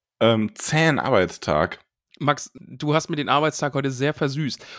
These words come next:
Speaker 2: Ohne jetzt
Speaker 1: Ja,
Speaker 2: zu
Speaker 1: gut.
Speaker 2: sehr ins Detail zu gehen,
Speaker 1: <laughs>
Speaker 2: ganz, ganz liebe Grüße an die wunderbare Nadine von, äh, Van de Butterbier. Und, ähm, ja,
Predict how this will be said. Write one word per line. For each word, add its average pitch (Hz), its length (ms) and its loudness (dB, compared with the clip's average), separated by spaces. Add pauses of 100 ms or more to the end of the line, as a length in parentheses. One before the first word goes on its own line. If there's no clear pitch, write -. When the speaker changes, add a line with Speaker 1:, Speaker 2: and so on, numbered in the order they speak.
(140)
Speaker 2:
Ohne 196 280 6
jetzt 180 300 -4
Speaker 1:
Ja, - 60 0
Speaker 2:
zu 196 80 -2
Speaker 1:
gut. 196 80 0
Speaker 2:
sehr 180 120 2
ins 175 120 -6
Detail 151 340 0
zu 135 120 -6
gehen, 127 240 -2
Speaker 1:
<laughs> - 380 -8
Speaker 2:
ganz, 190 360 0
ganz 165 300 -2
liebe 156 240 -2
Grüße 156 380 -2
an 139 100 -4
die 131 260 -8
wunderbare 156 600 2
Nadine 139 500 -6
von, 147 380 -4
äh, 139 200 -2
Van 190 200 0
de 185 80 -2
Butterbier. 165 560 0 (420)
Und, 165 360 -6
ähm, 147 480 -2 (420)
ja, 131 280 2